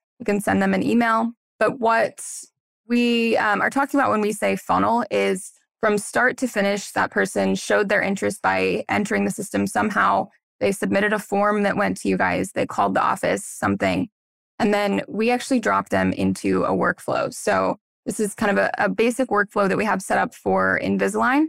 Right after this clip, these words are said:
We have some automation here in the beginning that will just, um, kind of do some things on the back end, add tags so we know they came from Invisalign, things like that. And then here is where the magic is.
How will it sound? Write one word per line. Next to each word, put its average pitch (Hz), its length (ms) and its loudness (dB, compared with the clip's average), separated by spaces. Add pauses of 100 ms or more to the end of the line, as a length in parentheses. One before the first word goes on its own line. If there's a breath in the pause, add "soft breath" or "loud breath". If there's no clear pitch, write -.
(360)
We 247 60 0
have 254 120 2
some 277 140 2
automation 233 520 2
here 220 160 0
in 202 80 2
the 196 80 0
beginning 196 480 0
that - 200 0
will 190 140 0
just, 196 460 -4
um, 185 520 0 (100)
kind 196 160 2
of - 300 -4 (640)
do 233 140 2
some 220 180 0
things 208 220 0
on 202 100 2
the 196 60 2
back 226 260 0
end, 220 400 0
add 190 260 0
tags 196 380 -2
so 208 80 -4
we - 80 0
know 190 100 2
they 190 140 0
came - 180 -4
from - 120 -8
Invisalign, 208 600 0
things 220 220 -2
like 208 160 -2
that. 196 300 0 (420)
And 208 140 2
then 202 80 2
here 247 580 2
is 214 160 -4
where 202 160 2
the 185 80 0
magic 185 400 -2
is. - 420 -8